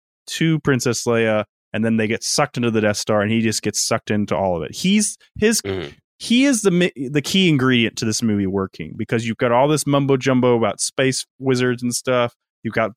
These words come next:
Speaker 1: political intrigue. He's the one that brings it down to a level and is not afraid to be like, "This is really weird. This is really stupid, guys. I don't get what, what's going on, but I'm just here for,
Speaker 2: Yeah.
Speaker 1: to get my money." And it's his delivery that often makes this movie a success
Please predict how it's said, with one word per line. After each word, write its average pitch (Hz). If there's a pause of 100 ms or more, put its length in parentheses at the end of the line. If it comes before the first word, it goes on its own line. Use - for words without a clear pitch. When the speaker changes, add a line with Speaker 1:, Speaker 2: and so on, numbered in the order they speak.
(100)
Speaker 1:
political 135
intrigue. 120 (220)
He's 196
the 190
one 156
that 131
brings 131
it -
down 117
to 117
a 107
level 104
and 110
is 110
not 127
afraid 117
to 110
be 107
like, 98 (320)
"This 135
is 127
really 123
weird. 113
This 110
is 113
really 101
stupid, -
guys. 85
I 104
don't 104
get 98 (220)
what, 107
what's 107
going 87
on, 90
but 98
I'm 120
just 117
here 214
for, -
Speaker 2:
Yeah. 98
Speaker 1:
to 110
get 104
my 98
money." 90 (960)
And 123
it's 127
his 175
delivery 123
that 110
often 123
makes 110
this 104
movie 98
a 95
success -